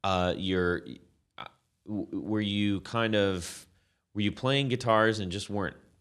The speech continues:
weren't excited about what you were playing, or, or was, did you need to fulfill another kind of creative need?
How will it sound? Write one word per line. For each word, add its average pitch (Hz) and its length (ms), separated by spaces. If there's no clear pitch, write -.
weren't 92 300
excited 110 500
about 123 260
what - 160
you 110 120
were 113 80
playing, 117 380
or, 90 380
or 92 260
was, 90 200
did 90 260
you 95 80
need 98 180
to 90 60
fulfill 90 500
another 82 260
kind 85 180
of 82 60
creative 82 400
need? 80 360